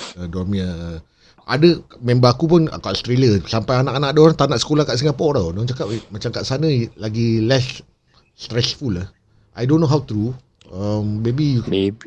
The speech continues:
Speaker 2: may-,
Speaker 1: Hmm.
Speaker 2: maybe, uh, sini pun timing dia pun bagus.
Speaker 1: Oh.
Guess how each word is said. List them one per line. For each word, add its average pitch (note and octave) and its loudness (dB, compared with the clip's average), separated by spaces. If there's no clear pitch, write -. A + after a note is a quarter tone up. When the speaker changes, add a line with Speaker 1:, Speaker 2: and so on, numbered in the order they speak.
Speaker 2:
may-, - -8
Speaker 1:
Hmm. A2+ -6
Speaker 2:
maybe, G#2+ 2
uh, D3 6
sini D#3+ 0
pun G#3+ 2
timing D#3+ 4
dia F#3+ 4
pun F#3 6
bagus. C3+ 4
Speaker 1:
Oh. D3+ -4